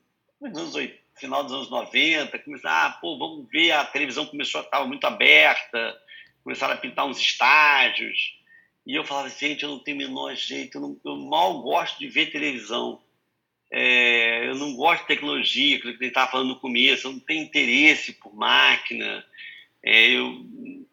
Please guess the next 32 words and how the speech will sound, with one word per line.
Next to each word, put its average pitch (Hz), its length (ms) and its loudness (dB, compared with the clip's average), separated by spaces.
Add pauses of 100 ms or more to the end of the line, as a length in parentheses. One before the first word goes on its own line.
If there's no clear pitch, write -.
(220)
eu, 135 140 2
aí 135 160 6
eu, 160 140 4
eu, 147 120 0 (160)
é 143 80 4
o 156 140 6
palco. 113 540 2
É, - 100 0
que - 180 -2
é, 269 220 8
que 262 260 0
é, 247 140 6
eu 220 120 4
acho, 214 260 6
também 208 340 4
essa 214 160 0
relação 208 360 0
do 208 60 -2
aqui 202 180 2
e 208 40 8
agora. 180 440 6 (320)
É 151 120 6
a 185 80 10
relação 185 520 2
daquele 185 280 2
instante, 175 880 4 (320)
daquela, 123 560 4
daquele, 147 500 0
daquela 151 320 4
vida 160 400 6
que - 100 -4
se 127 560 0